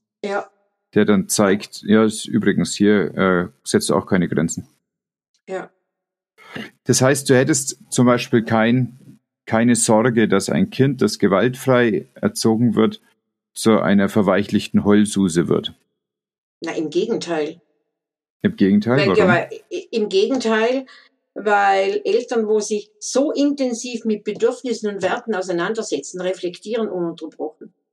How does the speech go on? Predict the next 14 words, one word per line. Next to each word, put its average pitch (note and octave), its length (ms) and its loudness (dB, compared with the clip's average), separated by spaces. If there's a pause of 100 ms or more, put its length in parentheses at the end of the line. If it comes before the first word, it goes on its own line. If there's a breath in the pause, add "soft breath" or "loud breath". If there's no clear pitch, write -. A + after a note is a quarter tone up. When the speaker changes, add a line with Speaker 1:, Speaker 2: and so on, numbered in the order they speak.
(320 loud breath)
Speaker 1:
Und G#3+ 160 -6
Menschen, A3+ 460 0
wo A3 100 2
sich G#3+ 240 -6
mit A3 160 -6
der G#3 80 -8
gewaltfreien G#3 540 -4
Kommunikation G3+ 800 -6
auseinandersetzen, F3+ 840 -6
machen G3+ 340 -4
ja F#3+ 100 -2
ihre G3 320 -6
eigenen G3+ 420 -4
Prozesse. - 540 -12